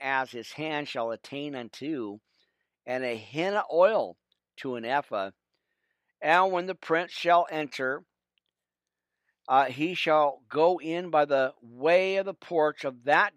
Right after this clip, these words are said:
gate, and he shall go forth by the way thereof. Ezekiel forty-six two. But when the people of the land shall come down, or come before the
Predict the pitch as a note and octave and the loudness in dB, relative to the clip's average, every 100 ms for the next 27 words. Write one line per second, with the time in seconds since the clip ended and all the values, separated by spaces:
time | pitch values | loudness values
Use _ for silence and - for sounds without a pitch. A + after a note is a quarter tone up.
0 | A#2+ A#2+ A2 B2 - C#3+ D3+ C3+ B2 C#3 | -10 -10 -10 -12 -10 -8 -6 -8 -8 -10
1 | C3+ B2 A2+ - C#3 C#3+ - C#3 C#3 C3+ | -10 -12 -12 -6 -4 -4 -4 -4 -2 -2
2 | - _ A2+ C#3+ C3 A2 G#2 G#2+ _ _ | -6 _ -4 0 2 0 -8 -14 _ _
3 | _ _ _ G2+ A2+ A2+ A2+ A2+ A2+ G#2+ | _ _ _ -8 -2 -2 -2 -2 -2 -4
4 | A2 G2+ A#2+ - B2 A#2+ A#2+ A#2+ - A2+ | -8 -16 -18 -18 -18 -12 -12 -12 -16 -18
5 | - - A#2+ G#2+ G2 G2 _ _ _ _ | -18 -14 -10 -10 -12 -18 _ _ _ _
6 | _ - C3+ D3 D3+ C#3 - E3 F3 F#3+ | _ -6 -2 0 -2 -4 -6 -10 -8 -4
7 | F3 F#3+ G3+ F#3 D3 D3 D3 - D3 - | 0 0 0 -2 -2 -2 -6 -4 -4 -4
8 | - D#3 F3+ G3 _ C3+ A#2+ C#3+ C#3+ C3+ | -6 -4 -4 -10 _ _ -6 -2 0 0
9 | C#3 D3+ D3+ _ _ _ - A#2+ - G#3+ | -2 -4 -12 _ _ _ -12 -10 -2 2
10 | B3 A3 B2+ C#3 B2 A#2 A#2 | 2 0 -8 -6 -6 -2 -2